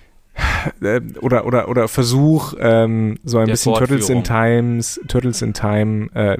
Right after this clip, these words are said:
Speaker 1: wieder, wieder aufleben zu lassen. Und neben Streets of Rage, äh, ist ja Turtles in Time eigentlich so eine meiner liebsten Brawler, äh, Erinnerungen aus,
Speaker 2: Mhm.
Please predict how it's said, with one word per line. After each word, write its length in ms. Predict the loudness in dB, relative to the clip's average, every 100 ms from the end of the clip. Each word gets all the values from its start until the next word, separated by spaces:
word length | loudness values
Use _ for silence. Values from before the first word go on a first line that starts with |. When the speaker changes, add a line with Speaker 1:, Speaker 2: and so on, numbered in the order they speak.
| -4
Speaker 1:
wieder, 400 | -2 0 0 -2
wieder 260 | -2 -2 0
aufleben 500 | -2 0 0 0 0
zu 100 | -4
lassen. 300 | -4 -4 -6
Und 300 | -6 -8 -6
neben 460 | -4 -4 -4 -8 -12 -20 -20 -12
Streets 340 | -8 0 2 2
of 160 | 0
Rage, 480 | 2 2 0 -2 -4 -4
äh, 260 | -2 -2
ist 140 | -2 -2
ja 100 | -2
Turtles 400 | -2 -2 -2 -4
in 140 | -4
Time 400 | -2 0 0 -2
eigentlich 380 | -4 -4 -4 -6
so 200 | -8 -4
eine 200 | -2 -2
meiner 220 | -2 0 0
liebsten 380 | -2 -2 -2
Brawler, 600 | 0 0 2 2 0 -4 -4
äh, 280 | -2 -2 -2
Erinnerungen 720 | -2 0 0 0 0 -2 -4
aus, 600 | -4 -2 -2 -2 -2 -2
Speaker 2:
Mhm. 280 | -4 -6